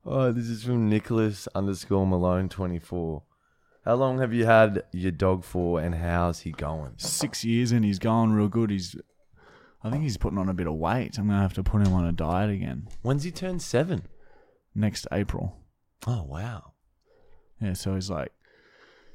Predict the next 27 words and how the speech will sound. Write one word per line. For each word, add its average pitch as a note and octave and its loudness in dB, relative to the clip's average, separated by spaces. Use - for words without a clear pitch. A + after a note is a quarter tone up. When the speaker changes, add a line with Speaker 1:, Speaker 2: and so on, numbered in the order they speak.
Speaker 2:
six - -6
and C3+ 0
a G#2 2
half B2+ 0
nearly. F3 0
So, - -4
um, A2+ 4
yeah, B2+ 4
he's, G#2 -2
his G#2+ -2
life A#2 4
expectancy's G2 -2
only, F#2+ 2
like, E2+ -2
nine. F#2+ 0
So, F2+ 0
um, E2+ -2
but F#2+ 0
I F#2+ 2
think G#2+ -2
he'll G2+ -2
probably G2 2
live F2 0
to F#2+ -4
maybe D#2 -2
twenty C#2+ -4
because E2 -8